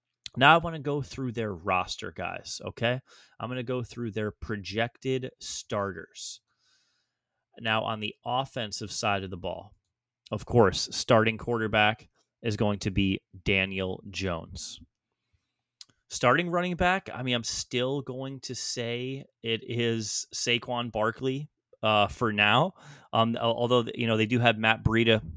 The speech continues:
a good veteran, been around in the league a long time. And as I said, Eric Gray, the rookie out of Oklahoma. But if for some reason Saquon Barkley does decide to sit out any point in this season, huge drop-off in production in there.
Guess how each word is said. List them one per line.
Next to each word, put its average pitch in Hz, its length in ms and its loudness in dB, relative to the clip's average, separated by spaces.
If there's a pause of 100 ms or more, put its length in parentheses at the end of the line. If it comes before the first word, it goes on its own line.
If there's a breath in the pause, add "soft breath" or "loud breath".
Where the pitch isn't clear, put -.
(160)
a 104 140 4
good 151 220 6
veteran, 113 480 4
been 113 160 2
around 107 280 2
in 101 40 -4
the 98 80 -2
league 104 180 2
a 101 60 2
long 98 200 2
time. 101 220 2
And 101 100 0
as 98 80 0
I 104 80 4
said, 101 360 2
Eric 104 320 2
Gray, 101 340 6
the 92 100 -2
rookie 98 300 0
out 101 80 4
of 95 80 2
Oklahoma. 98 560 2 (400 loud breath)
But 113 80 -4
if 107 60 -4
for - 80 -8
some 143 200 0
reason 131 280 0
Saquon 117 400 0
Barkley 107 260 2
does 110 240 2
decide 107 360 2
to 101 60 -4
sit 110 280 0
out 101 180 4 (100)
any 135 280 -2
point 120 360 0
in 113 80 -6
this 107 160 -4
season, 104 380 0 (500 soft breath)
huge 139 680 2
drop-off 104 640 4
in 104 100 -8
production 104 520 -2
in 101 100 -4
there. 101 260 4